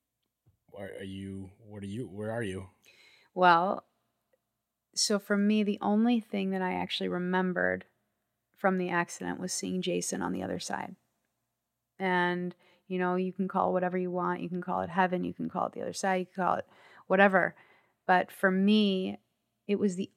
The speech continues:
Speaker 2: only thing that was real.
Speaker 1: How re-, I mean, saying you saw your, your brother, how, like, how real are we talking? Like, was it, did it literally feel as if you were in this room with him?
Speaker 2: Yeah. I mean, for me, like, when I close my eyes and I say that he was there, he was literally in the same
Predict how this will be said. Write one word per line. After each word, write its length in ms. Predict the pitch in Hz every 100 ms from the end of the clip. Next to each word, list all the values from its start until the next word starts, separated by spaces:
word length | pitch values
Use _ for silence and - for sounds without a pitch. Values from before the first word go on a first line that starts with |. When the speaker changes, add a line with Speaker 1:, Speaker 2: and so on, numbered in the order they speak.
| 190
Speaker 2:
only 460 | 196 208 220 220
thing 360 | - 202 190 185
that 200 | 185 -
was 180 | 185 -
real. 360 | 85 - - _ _ _ _ _ _ _ _
Speaker 1:
How 260 | - 147 170
re-, 160 | 131 -
I 20 |
mean, 100 | 135
saying 340 | 175 160 139 107
you 140 | 120
saw 160 | - 123
your, 160 | 117 101 80 95
your 140 | 110
brother, 360 | 101 110 104 95
how, 160 | 107
like, 140 | 110 -
how 260 | - 120 120
real 240 | 110 113
are 40 | 110
we 140 | 98
talking? 380 | 98 104 101 101
Like, 160 | 98 101
was 140 | 101
it, 80 | 95
did 120 | 107
it 120 | 104
literally 220 | 110 110
feel 180 | 104 113
as 140 | 107 104
if 120 | 104
you 60 |
were 80 | 101
in 80 | 101
this 140 | 101
room 160 | 95 104
with 80 | 113
him? 220 | 135 131 _ -
Speaker 2:
Yeah. 240 | 190 - 190
I 120 | - 214
mean, 260 | 220 208 - - -
for 140 | -
me, 300 | 208 220 220
like, 240 | 208 190 -
when 160 | 196 196
I 60 | 196
close 300 | - 226 220
my 280 | 214 196
eyes 140 | 185 185
and 80 | 180
I 80 |
say 200 | 180 -
that 140 | 185 185
he 100 | 180
was 200 | 180 -
there, 400 | 185 180 185 185 _ _ _ _ _ _
he 280 | - 226 220
was 320 | 220 208 185
literally 480 | 196 214 220 214 208
in 140 | 196
the 80 | 185
same 680 | - - 190 196 214 226